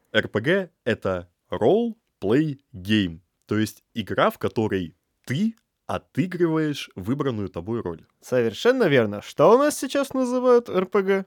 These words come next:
Speaker 1: Всё подряд.
Speaker 2: Да.
Speaker 1: <laughs> Нет,
Speaker 2: Даже,
Speaker 1: я
Speaker 2: даже, да блин, это даже не то чтобы сейчас, когда эти игры только-только начали появляться, да даже первую Диаблу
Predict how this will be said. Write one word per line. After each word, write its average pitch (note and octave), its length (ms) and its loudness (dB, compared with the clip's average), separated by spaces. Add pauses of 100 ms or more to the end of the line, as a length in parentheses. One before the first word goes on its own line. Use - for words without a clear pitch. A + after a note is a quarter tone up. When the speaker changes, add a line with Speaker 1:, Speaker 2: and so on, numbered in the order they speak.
(160)
Speaker 1:
Всё A2 180 -4
подряд. E2+ 520 -6
Speaker 2:
Да. B2 460 4
Speaker 1:
<laughs> - 960 -6
Нет, C3+ 200 2
Speaker 2:
Даже, G#3 220 8
Speaker 1:
я - 40 2
Speaker 2:
даже, A3+ 220 2
да D3 160 -2
блин, C4 300 0
это D3+ 220 -2
даже A#3 200 0
не B3+ 100 -2
то D#4+ 80 -4
чтобы D4+ 220 -4
сейчас, B3+ 560 -6
когда A#2+ 260 -2
эти F3+ 200 -2
игры D#3+ 200 0
только-только E3+ 520 -4
начали D#3 280 -4
появляться, G#2+ 580 -4
да G#2+ 120 -6
даже C#3 300 0 (120)
первую E3 320 2
Диаблу B2 540 -2